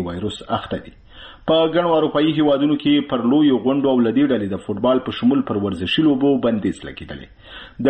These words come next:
ایټالیا د فوټبال لیګ دا مهال ځنډول شوی او د دې هیواد یو مهم ټیم چې کریسټیانو رونالډو هم پکې دی، قرنطین شوی. په اسپانیا کې هم د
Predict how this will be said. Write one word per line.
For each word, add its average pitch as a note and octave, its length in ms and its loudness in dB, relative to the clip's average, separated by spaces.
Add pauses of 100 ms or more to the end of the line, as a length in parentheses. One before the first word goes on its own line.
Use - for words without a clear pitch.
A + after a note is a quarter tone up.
ایټالیا C#3 480 2
د B2+ 220 0
فوټبال B2 420 2
لیګ C3+ 240 -2
دا A#2+ 160 2
مهال A#2 240 -2
ځنډول G2 420 -6
شوی C#3 220 2
او - 40 2
د A#2+ 140 0
دې C3 100 4 (100)
هیواد C3 360 2 (120)
یو G#2+ 200 0
مهم C#3 480 0
ټیم B2 240 4 (440)
چې A#2 160 -2
کریسټیانو C#3 540 0 (100)
رونالډو B2 520 2
هم B2+ 180 0
پکې B2+ 260 0
دی، D3 120 2 (100)
قرنطین F#2 480 0
شوی. A2 200 -4 (460)
په B2+ 160 2
اسپانیا D3 480 0
کې D3 120 -2
هم C#3 180 0
د - 20 2